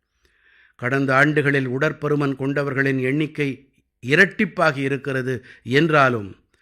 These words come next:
இதைவிட கவலை அளிக்கும் விஷயம் என்னவென்றால்,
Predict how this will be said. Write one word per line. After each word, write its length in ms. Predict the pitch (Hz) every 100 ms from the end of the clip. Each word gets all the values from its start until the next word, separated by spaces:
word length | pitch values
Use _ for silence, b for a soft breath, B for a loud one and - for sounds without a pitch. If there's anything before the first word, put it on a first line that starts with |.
| b b b b
இதைவிட 640 | 98 113 127 127 131 135
கவலை 380 | 131 123 135 135
அளிக்கும் 380 | 123 123 120 123
விஷயம் 440 | 120 - 127 127
என்னவென்றால், 880 | 123 123 120 117 117 120 131 156 151